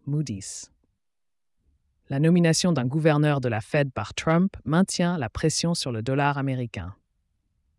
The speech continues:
J P Morgan anticipe une baisse des taux de la Fed dès septembre. Le résumé de juillet montre que la B O J a débattu de la possibilité de reprendre les hausses de taux.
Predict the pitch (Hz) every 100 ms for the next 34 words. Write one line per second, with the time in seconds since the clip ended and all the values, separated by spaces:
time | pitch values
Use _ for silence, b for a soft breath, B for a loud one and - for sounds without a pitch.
0 | _ - 151 170 160 147 156 180 202 -
1 | 185 - - 208 - 139 151 156 143 -
2 | 151 120 113 170 165 143 139 156 - 131
3 | - 82 73 - - _ _ _ _ -
4 | 131 143 147 151 135 127 131 139 160 190
5 | 143 160 180 - 135 127 107 117 135 139
6 | 139 165 120 143 139 135 - 143 117 -
7 | 151 - 143 139 131 151 120 120 120 -
8 | 147 147 123 107 - 120 127 107 - 98
9 | 80